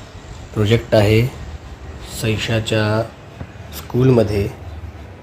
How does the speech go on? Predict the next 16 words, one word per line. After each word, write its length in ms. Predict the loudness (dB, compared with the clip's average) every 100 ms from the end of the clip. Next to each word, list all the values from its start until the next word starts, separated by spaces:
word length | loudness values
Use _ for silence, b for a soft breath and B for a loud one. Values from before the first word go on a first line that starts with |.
| -16 -14 -2
सिनियर 300 | 4 6 4 4
केजीला 320 | 2 4 4
आहे 160 | 2 -2
ती, 100 | -6 -8 -10 -16 -18 -18 -18 -18 -18 -20 -20 -20 -20 -18 -6
की 80 | -2
काहीतरी 600 | 4 4 8 8 10 8
बनायचं, 540 | 8 8 8 6 0 -6 -10 -18 -20 -20 -20 -18 -18 -18 -16 -8
म्हणजे 240 | 0 2 4
ते 100 | 2
काही 280 | 2 2
असेल, 260 | 2 0 -6 -8
फ्रूट 260 | -4 -2 -2
असेल, 360 | -6 -8 -8
कुठली 280 | -8 -6 0
वस्तू 380 | 2 2 2 4
असेल. 340 | 2 -2 -10